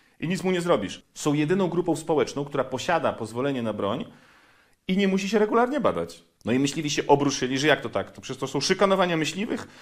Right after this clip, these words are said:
że mają być teraz traktowani normalnie, a nie jak święte krowy. Do tego miałby obowiązywać zakaz polowań w okresie rykowiska, czyli okresu godowego jeleni,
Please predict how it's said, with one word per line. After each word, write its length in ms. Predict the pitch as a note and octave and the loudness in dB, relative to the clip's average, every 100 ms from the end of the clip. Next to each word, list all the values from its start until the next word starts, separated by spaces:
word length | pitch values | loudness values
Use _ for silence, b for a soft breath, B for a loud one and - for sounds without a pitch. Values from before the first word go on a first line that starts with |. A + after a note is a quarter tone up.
| B | B
że 120 | A#2+ | 0
mają 180 | D3 E3 | 4 4
być 140 | D3+ | 2
teraz 180 | - D3 | 0 -2
traktowani 380 | D3 C#3+ D#3 D3+ | -2 -2 0 2
normalnie, 500 | C3+ B2+ C#3 E3+ F#3 B B | 2 4 2 0 -4 B B
a 60 | |
nie 100 | C3+ | 0
jak 100 | C3+ | 0
święte 280 | - C3+ B2 | -2 -4 -2
krowy. 320 | A#2+ E2+ D2 A1 - _ _ - | -2 -2 -4 -10 -16 _ _ -2
Do 100 | C3 | 0
tego 260 | B2 A#2+ | 2 2
miałby 400 | B2 C#3+ E3+ E3 | 4 6 6 4
obowiązywać 640 | - C#3 C#3 C3+ C#3 B2+ A2 | 2 4 4 2 2 0 2
zakaz 360 | A#2 F#3+ E3 - | 2 2 2 0
polowań 440 | D3+ C3+ A2 C3+ | 4 6 6 2
w 60 | - | 0
okresie 460 | - D3 C#3+ C#3+ | 0 0 0 2
rykowiska, 560 | C#3 D3 B2 G#2 - C#3+ | 2 2 0 0 -4 -6
czyli 260 | - C3 | -4 -4
okresu 400 | - C3 D3 C#3 | -2 0 0 0
godowego 440 | A#2+ C3 C3+ C3+ A#2 | 0 4 4 4 2
jeleni, 460 | A2+ G#2 G2 C3 | 0 0 -2 -6